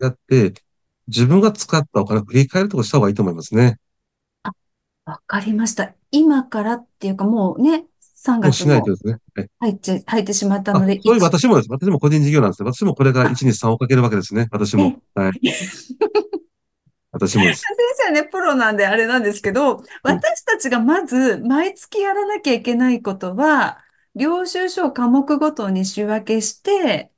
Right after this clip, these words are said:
Speaker 2: 収支を書く。
Speaker 1: そうですね。できればその科目を、例えば売上はまあ一本でいいと思うんですけども、
Speaker 2: ええ。
Speaker 1: まあ、事業は複数あることは分けてもいいと思いますけど、まず売上の集計。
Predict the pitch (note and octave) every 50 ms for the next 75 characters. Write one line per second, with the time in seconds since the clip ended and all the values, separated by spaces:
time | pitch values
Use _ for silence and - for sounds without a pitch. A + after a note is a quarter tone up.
0 | _ _ - - - G4+ G#4 G4+ - - - - - F#3+ G3+ G#2 - D#3 D3+ B2+
1 | - _ _ _ _ _ _ _ _ _ _ _ _ - D3+ D3 - C3 B2+ C3
2 | - - C3+ B2+ A#2+ - B2+ C3 B2+ B2 C3 A#2+ - F3+ G#3+ F#3+ D3+ G3+ A3 A#3+
3 | B3 A3+ A#3+ A#3 A#3+ E3+ C3 B2+ A#2 - - C3 C#3 A#2+ A2+ A2 - A2 G#2 G#2+
4 | G#2 F#2+ G2+ - G2 E2+ F2+ G2 A#2 C3 C3 C#4 C4+ B3+ A3+ G#3 F#3+ F3 F#3 F#3+
5 | F3+ C#3 A2 A#2+ B2 F3 G#3 G#3+ G3+ D3 B2+ - - E3+ C#3+ - E3 D#3 D#3 G3
6 | G3 C3 A2 A#2 C3 C3 A#2 G2+ G#2 G#2+ - G#2 G2 G2 F#2+ G2 F#2 - - D3+
7 | F3 D3 B2+ A#2+ C3+ B2 A#2+ A#2+ G#2 - - - A2 G2+ - - - F#2+ F2 -